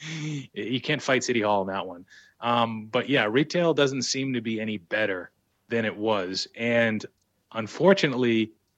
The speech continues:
and I'm seeing this as a, um, I have a subscription box offering, the rookie card explosion boxes I just brought up really quickly. And with, with that,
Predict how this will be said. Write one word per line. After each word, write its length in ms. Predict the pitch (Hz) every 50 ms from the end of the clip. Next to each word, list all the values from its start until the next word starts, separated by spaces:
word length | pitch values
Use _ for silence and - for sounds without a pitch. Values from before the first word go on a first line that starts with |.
| _ _ _ _
and 120 | - 110 123
I'm 100 | 165 160
seeing 320 | - - 143 131 123 117
this 320 | 113 110 110 110 - -
as 300 | - 113 110 110 110 101
a, 240 | 110 104 101 101 101
um, 340 | 98 98 95 95 92 92 87 _ _ _ _ _ _ - - _ _ 151 151 - _ _ _ _ _ _ _ _ _ _ -
I 80 | 113 110
have 200 | 120 120 113 117
a 120 | 113 107
subscription 600 | 101 - 110 - - - - 131 127 - 123 110
box 280 | 104 110 107 101 - -
offering, 520 | 113 107 107 101 - 117 104 101 104 101
the 120 | 98 98
rookie 240 | 98 113 107 - 117
card 220 | - - 110 104 104
explosion 400 | - - - 107 104 98 101 95
boxes 380 | 95 98 98 98 95 - 101
I 100 | 98 95
just 200 | 95 98 87 -
brought 200 | - 101 95 95
up 100 | 95 92 -
really 200 | 101 95 92 90
quickly. 520 | 92 - - 113 - - 110 101 98 92 - - - - - - - _ _ -
And 500 | - 113 110 113 113 110 107 104 98 - - _ _ _ _ _ _ _ _ _ _ _ _ _ - - - -
with, 240 | - 113 120 120 110
with 240 | - 120 120 113 95
that, 540 | 117 113 117 135 135 127 113 98 - -